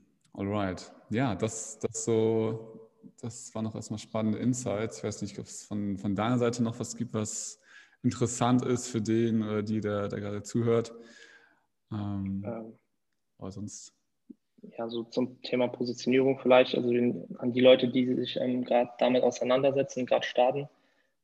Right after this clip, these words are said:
Speaker 2: ähm, haben für uns, also es kann, man kann eigentlich nicht spitz genug in den Markt reingehen, haben wir ja selbst festgestellt. Also wir sind jetzt ja auch selber von,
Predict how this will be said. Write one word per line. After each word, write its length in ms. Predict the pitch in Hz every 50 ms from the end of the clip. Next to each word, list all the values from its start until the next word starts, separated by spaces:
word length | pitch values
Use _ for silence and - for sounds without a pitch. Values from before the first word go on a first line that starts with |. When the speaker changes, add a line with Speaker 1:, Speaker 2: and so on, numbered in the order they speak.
| _
Speaker 2:
ähm, 440 | - 120 120 117 117 117 117 117 - - _ _ _ -
haben 300 | 113 113 - - - - _ - - - - - -
für 140 | - - -
uns, 200 | - 135 131 -
also 160 | 123 110 123
es 140 | 120 - -
kann, 360 | - - 123 123 123 120 -
man 120 | 120 123 123
kann 160 | - 127 127
eigentlich 360 | 127 131 127 131 127 - -
nicht 280 | 131 135 135 - - -
spitz 400 | - - - 139 - - - -
genug 320 | - 127 131 135 127 -
in 100 | 131 123
den 140 | 120 113 123
Markt 320 | 123 131 135 - - -
reingehen, 360 | 113 113 117 123 127 123 123
haben 140 | 123 120 117
wir 80 | 117 117
ja 160 | 117 113 113
selbst 280 | 117 120 123 120 - -
festgestellt. 580 | - 117 - - 127 - - 123 127 127 123 -
Also 160 | 113 117 113
wir 80 | 117
sind 140 | 117 123 120
jetzt 260 | 123 120 - - _ _ _ _ _ _ _
ja 120 | - 117
auch 80 | 120 120
selber 420 | - - 120 127 127 131 127 120
von, 520 | 123 - - 131 131 127 127 - - -